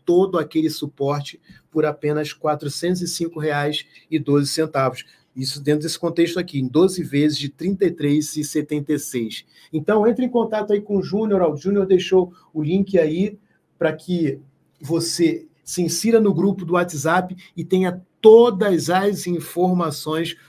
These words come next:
com relação a este material destinado à Polícia Mili-, ao concurso da Polícia Militar de Pernambuco. Material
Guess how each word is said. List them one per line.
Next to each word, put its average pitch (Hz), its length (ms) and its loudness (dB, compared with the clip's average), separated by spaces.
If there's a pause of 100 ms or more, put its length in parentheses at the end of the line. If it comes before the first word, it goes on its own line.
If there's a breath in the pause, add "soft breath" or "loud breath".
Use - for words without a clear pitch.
com 165 140 0
relação 156 640 -2 (180 loud breath)
a 147 180 0
este 147 260 -2
material 151 800 -2 (140 soft breath)
destinado 143 840 -4 (160 soft breath)
à 147 100 -6
Polícia 151 520 -4
Mili-, 156 340 -2
ao 151 120 -2
concurso 147 360 -4
da 151 100 -2
Polícia 156 400 -2
Militar 151 680 -4 (140)
de 156 280 2 (180)
Pernambuco. 156 880 0
Material 147 560 -2